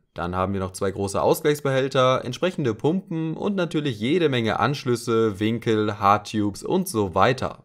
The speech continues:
Für die A G Bs und den C-P-U-Block habe ich hier auch noch Aufsätze mit R-G-B-Beleuchtung. Das wird sicher auch ziemlich cool aussehen. Wie im ersten Teil schon gesagt, es müssen nicht immer Regenbogeneffekte sein, aber ich mag es einfach, meine Wunschfarbe einstellen zu können.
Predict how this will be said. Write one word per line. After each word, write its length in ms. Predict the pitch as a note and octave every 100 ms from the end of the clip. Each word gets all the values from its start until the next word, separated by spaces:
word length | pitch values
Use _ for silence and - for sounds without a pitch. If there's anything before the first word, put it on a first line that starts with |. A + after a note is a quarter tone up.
| _
Für 160 | - G#2
die 160 | G2+
A 100 | G2
G 120 | F#2+
Bs 380 | F2+ G#2+ D3 E3
und 160 | - G3
den 100 | E3+
C-P-U-Block 800 | D3 B2+ B2 F#3 C3+ F#2+ D#3+ F3+
habe 220 | F3 E3
ich 100 | D#3
hier 180 | D3+ A#2
auch 120 | C3
noch 160 | A#2+ -
Aufsätze 500 | C3+ D#3 C3+ C3 C3
mit 160 | A2+
R-G-B-Beleuchtung. 1080 | F#2+ G#2 G#2 B2+ F#3 B2 G2 F#2 - F#2 F#2
Das 180 | C3 E3+
wird 160 | F3+ D3+
sicher 240 | D#3 C3
auch 160 | A#2 -
ziemlich 480 | G3+ F#3 B2+ -
cool 160 | D3+ F3
aussehen. 640 | G#2 G#2 - F2 E2 - -
Wie 160 | G2+
im 80 | G2+
ersten 300 | F2+ D#3 A#2+
Teil 220 | G#2+ G2+
schon 160 | G#2+ G2+
gesagt, 480 | F2+ F#2+ G#2 D#3 -
es 120 | D#3+
müssen 280 | A3 A3 D3+
nicht 180 | B2+
immer 240 | - A2+ F#2
Regenbogeneffekte 920 | G#2+ D3+ A2+ G2 G2 F#2 G2+ F#2+ G2
sein, 400 | F2+ F#2 F#2 F#2+
aber 240 | G#2+ B2 B2+
ich 120 | -
mag 260 | A#2+ F3
es 100 | D#3
einfach, 340 | C3+ C#3+ C3+ A#2
meine 240 | A2 G2
Wunschfarbe 540 | A#2 E3+ - A2+ G#2 D2+
einstellen 480 | G2 F#2+ G#2 F#2+
zu 160 | - F#2
können. 320 | - F2+ -